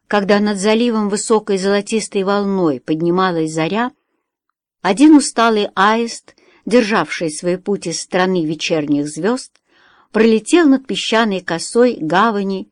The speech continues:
четырёх ветров. Под крылом он заботливо держал сонное, не от мира сего маленькое существо.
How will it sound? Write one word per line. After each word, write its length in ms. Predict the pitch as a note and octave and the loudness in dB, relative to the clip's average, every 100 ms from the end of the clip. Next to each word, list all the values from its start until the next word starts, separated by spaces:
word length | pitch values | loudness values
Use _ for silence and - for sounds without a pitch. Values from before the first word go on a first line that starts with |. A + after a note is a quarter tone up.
| _ | _
четырёх 540 | - G3 - D3+ F3 F3 | -8 -6 -2 -2 -4 -6
ветров. 560 | E3 D#3+ C#3 A#2+ - _ _ _ _ _ _ _ _ _ _ | -12 -6 -6 -8 -12 _ _ _ _ _ _ _ _ _ _
Под 180 | G#3 F#3+ | -4 -2
крылом 560 | G#3+ F#3 F#3+ G#3 G#3 - - - | 0 0 2 2 0 -6 -20 -4
он 180 | G3+ G#3 | 0 2
заботливо 600 | F3+ G3 A3 D#4 C4 A#3 | 2 2 2 2 0 -2
держал 500 | F#3 F#3+ E3+ G#3+ G#3+ | -2 -2 0 2 0
сонное, 840 | - - A#3 C4+ F#3+ D3 C3+ B2+ - _ _ _ - | -4 -2 2 2 2 -2 -4 -6 -12 _ _ _ -2
не 160 | F#3 | 0
от 200 | G3 G3 | 2 2
мира 280 | B3 D#4 C#4 | 6 6 4
сего 360 | - A3+ G#3+ G#3 | -2 -2 2 2
маленькое 600 | F#3+ G#3+ G3+ F#3+ F#3 F3 | 2 0 -2 -2 -2 -2
существо. 840 | - F3+ - F3+ - D3+ C#3 C3+ | -6 -10 -10 -12 -12 -8 -6 -6